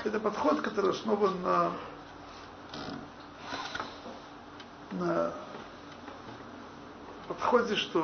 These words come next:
вообще то, что я изучаю Тору, это, это, это, это я приобретаю, это мое, я зарабатываю, это, то нам так и дано.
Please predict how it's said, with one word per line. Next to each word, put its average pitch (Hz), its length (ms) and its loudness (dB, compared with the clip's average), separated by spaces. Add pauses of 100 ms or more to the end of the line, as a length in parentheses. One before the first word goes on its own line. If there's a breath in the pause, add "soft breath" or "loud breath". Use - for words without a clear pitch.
(180)
вообще 156 240 -2
то, 202 180 2
что - 180 -2
я 165 180 4
изучаю 147 300 0 (100)
Тору, 226 180 8
это, 170 220 6
это, 165 260 2
это, 160 380 0
это 160 460 -2
я 175 120 12
приобретаю, 170 640 8
это - 100 2
мое, 180 500 10
я 170 100 2
зарабатываю, 170 720 4
это, - 400 -2 (640 loud breath)
то 123 140 4
нам 113 180 2
так 214 180 2
и - 60 -2
дано. 101 240 -2